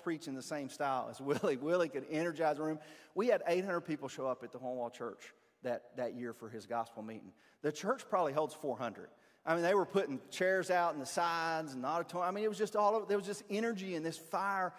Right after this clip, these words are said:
about him. And, uh, I had him come back to Lipscomb. I was on the spiritual life committee at Lipscomb, and he came back and did a revival for us at Lipscomb.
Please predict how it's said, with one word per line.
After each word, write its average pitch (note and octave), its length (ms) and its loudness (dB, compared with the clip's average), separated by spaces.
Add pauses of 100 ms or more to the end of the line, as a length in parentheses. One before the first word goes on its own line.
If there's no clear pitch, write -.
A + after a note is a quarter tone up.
(360)
about F3 380 4
him. E3 340 0 (340)
And, E3+ 340 4
uh, D3 380 6 (160)
I G3 160 6
had G3 140 4
him F3 180 0 (100)
come F#3+ 220 -2
back E3+ 260 2
to D#3 60 -2
Lipscomb. G3+ 560 -2 (580)
I E3 60 -8
was D3+ 80 -6
on D#3+ 80 -4
the D#3 60 -6
spiritual F3 380 -2
life D#3+ 200 2
committee E3+ 280 -4
at D3 40 -6
Lipscomb, E3+ 380 -2
and C#3 80 -2
he D3+ 80 -4
came D#3 220 -4
back D#3 240 0
and D3 80 -8
did D3 100 0
a C#3+ 40 0
revival C3+ 500 0
for D#3+ 280 -4
us D3 140 -6
at A#2 100 -6
Lipscomb. D#3+ 540 -2